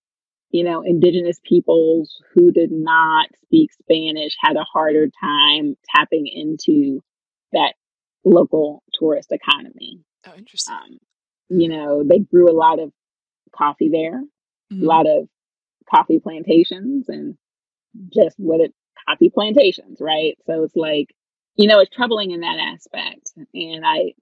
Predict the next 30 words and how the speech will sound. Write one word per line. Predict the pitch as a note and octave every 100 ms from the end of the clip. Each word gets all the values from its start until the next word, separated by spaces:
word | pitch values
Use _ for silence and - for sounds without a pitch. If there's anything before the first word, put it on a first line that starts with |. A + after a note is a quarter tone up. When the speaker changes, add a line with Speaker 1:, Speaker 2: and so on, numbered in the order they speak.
| _
Speaker 1:
will | E3 F3+
say | - F3+ E3+
that | D#3+
that | E3 D#3+
was | F3 F#3
something | E3 D3+ D#3
that | D3+ D#3
really | D#3+ D#3+ D3+
bothered | - D#3 D#3 D3+ -
me, | C3 - -
is | C#3
that | - F3+
knowing | E3 E3 D#3+
that | C#3+ -
people, | D#3+ E3+ D#3 D3
I | E3
mean, | E3
people | G#3+ A3 D#3
did | E3
live | D#3 D3
in | D3+
extreme | - - E3 D#3 -
poverty | D#3 D#3+ D3+ D3+ - -
outside | D#3+ E3 _ C#3+ C#3+ -
of | C#3+
the | - -
city. | D#3 - _ _ _ _ F3 F#3 F#3 F3 -
It | F#3 G3+
was | G3+ F#3+
just, | E3 F3+ F3 - -